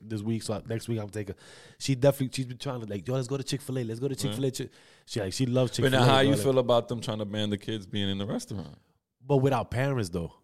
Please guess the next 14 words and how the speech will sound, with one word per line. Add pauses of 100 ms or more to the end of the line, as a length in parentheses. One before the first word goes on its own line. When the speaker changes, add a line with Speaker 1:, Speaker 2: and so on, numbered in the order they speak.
Speaker 2:
Oh,
oh,
Speaker 1:
It's
without
Speaker 2:
okay.
Speaker 1:
parents.
Speaker 2:
All
right.
Speaker 1:
But
so
my
daughter,
my
daughter's,